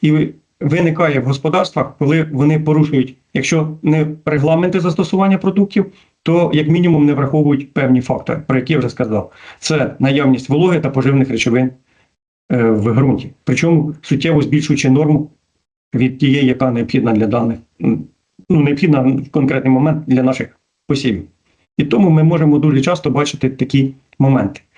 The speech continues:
Що стосується Карамби Турбо, Карамба Турбо є надзвичайно селективним продуктом, і я вже називав фактори, які мають впливати на вибір агронома при використанні норми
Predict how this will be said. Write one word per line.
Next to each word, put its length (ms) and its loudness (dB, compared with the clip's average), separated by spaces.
Що 200 -2
стосується 440 0
Карамби 340 2
Турбо, 500 -2
Карамба 300 2
Турбо 400 0
є 180 2
надзвичайно 760 2
селективним 640 0
продуктом, 500 -2
і 80 2
я 100 2
вже 160 0
називав 500 -2
фактори, 360 -2
які 200 0
мають 240 0
впливати 600 -2
на 140 2
вибір 300 0
агронома 500 0
при 200 -4
використанні 720 0
норми 340 2